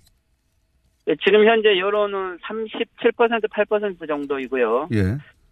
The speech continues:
Speaker 1: 어, 이번에 지금 일본 정기국회, 이게 유월 이십 일까지가 정기국회이죠.
Speaker 2: 예.
Speaker 1: 어, 아베 수상도 여기에 지금 어떻게 보면 승부수를 거는 것 같아요. 왜 유월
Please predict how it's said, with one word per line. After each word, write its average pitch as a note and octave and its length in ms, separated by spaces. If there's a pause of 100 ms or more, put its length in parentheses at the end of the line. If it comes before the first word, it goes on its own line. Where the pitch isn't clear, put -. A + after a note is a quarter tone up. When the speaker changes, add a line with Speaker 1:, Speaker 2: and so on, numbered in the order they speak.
Speaker 1:
어, B2+ 220
이번에 F3+ 680
지금 F3 200
일본 E3 320
정기국회, D#3 1400
이게 C#3 560
유월 F3 300
이십 F3+ 280
일까지가 E3 420
정기국회이죠. A#2+ 920 (140)
Speaker 2:
예. G#2+ 60 (640)
Speaker 1:
어, - 80 (280)
아베 F3+ 580
수상도 F3 380
여기에 D3+ 380 (100)
지금 D3 200
어떻게 B2+ 200
보면 D#3 240
승부수를 G#3+ 420
거는 C#3 260
것 C3+ 60
같아요. A2+ 420
왜 E3+ 360
유월 F3 640